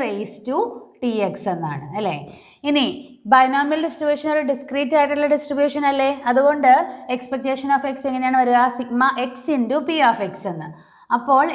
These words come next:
expectation of E raised to T X എങ്ങനെയാണ് വരിക? സിഗ്മ എക്സിന് പകരം E raised to T X എന്ന് എഴുതുക. E raised to T X into P of X.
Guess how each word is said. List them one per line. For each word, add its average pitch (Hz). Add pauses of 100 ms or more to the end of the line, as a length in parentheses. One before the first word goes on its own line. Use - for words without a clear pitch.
expectation 254 (100)
of 269 (120)
E - (120)
raised 254
to 269
T 262
X 269
എങ്ങനെയാണ് 254 (100)
വരിക? 240 (600)
സിഗ്മ 233 (540)
എക്സിന് 262
പകരം 254 (220)
E - (140)
raised 240
to 254 (100)
T 240 (100)
X 214 (100)
എന്ന് 226
എഴുതുക. 208 (360)
E 226 (160)
raised 262
to 302 (160)
T 226 (220)
X - (120)
into 190 (500)
P 202 (200)
of 151 (160)
X. -